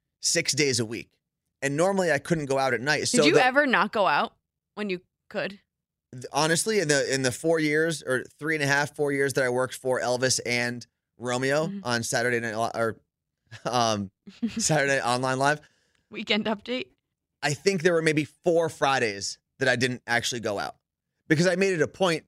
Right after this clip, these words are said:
Speaker 1: to say, "This is my one chance to"
Speaker 2: This is what?
Speaker 1: I made it a point.
Speaker 2: To make, it was My Day Friday.
Speaker 1: Yeah, to be, yeah. I was, I was like, "What are you leading me down?" That was My Day Friday.
Speaker 2: Yeah.
Speaker 1: It was my day.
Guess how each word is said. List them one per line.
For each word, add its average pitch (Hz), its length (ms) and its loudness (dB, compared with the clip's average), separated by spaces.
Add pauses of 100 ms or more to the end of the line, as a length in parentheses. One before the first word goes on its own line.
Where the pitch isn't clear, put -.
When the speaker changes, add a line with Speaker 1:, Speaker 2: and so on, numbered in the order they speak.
Speaker 1:
to 151 80 -6
say, 139 280 2
"This 170 240 0
is 160 140 0
my 151 180 2
one 143 340 0
chance 147 380 -4
to" 139 180 -2
Speaker 2:
This 226 200 2
is 226 200 0
what? 208 280 0 (420)
Speaker 1:
I 120 60 -6
made 120 120 -2
it 117 80 -6
a - 40 -8
point. 127 280 -6 (200)
Speaker 2:
To 240 120 -4
make, 202 240 -2 (520)
it - 80 -16
was 180 140 -12
My 165 140 2
Day 180 100 2
Friday. 190 440 0 (520)
Speaker 1:
Yeah, 196 220 4
to - 220 0
be, 180 120 4
yeah. 202 220 2
I 151 180 2
was, 143 180 -6
I 139 80 -6
was 123 120 -10
like, 120 100 -14
"What 135 120 -6
are 190 40 -4
you 175 100 -4
leading 151 180 -2
me 131 80 0
down?" 107 220 0 (280)
That 147 180 4
was 160 140 0
My 165 140 2
Day 185 100 2
Friday. 208 360 2 (160)
Speaker 2:
Yeah. 214 160 -6
Speaker 1:
It 156 60 2
was 147 160 0
my 170 240 2
day. 151 320 0